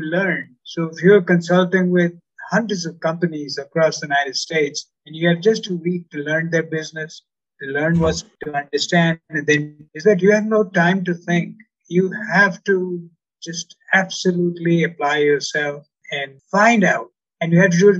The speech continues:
very gently. You can't be abrasive. You can't, with the people you're interviewing to, to discuss the problem. You have to make friends with them. You can't just walk in and say, "Okay, I'm the guru. I know what's going on.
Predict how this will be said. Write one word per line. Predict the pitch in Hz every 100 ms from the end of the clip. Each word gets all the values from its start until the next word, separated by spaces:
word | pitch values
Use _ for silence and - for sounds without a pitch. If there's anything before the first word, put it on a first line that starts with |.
| 196
very | 226
gently. | 175 156 185 185 170 - - _ -
You | 170
can't | 202 214 214 175
be | 180
abrasive. | 170 156 165 180 170 131 -
You | 147
can't, | 175 180 180 - -
with | -
the | 151 -
people | 190 196 190
you're | 175 160
interviewing | 170 170 156 151
to, | - 143 _ -
to | 151 147
discuss | - 175 165 -
the | 175
problem. | 160 165 147 - _ _ _ - -
You | 185 175
have | 202 208
to |
make | 196 196
friends | - 196 240 226
with | 175
them. | 139 - _ -
You | 170
can't | 185 202 226
just | 208 185 -
walk | 170 165 165
in | 170
and | 165
say, | - 160 160
"Okay, | - 165
I'm | 156 170
the | 165
guru. | 147 151 151 151
I | 151
know | 160 156
what's | 156 147
going | 160 151 147 147
on. | 143 147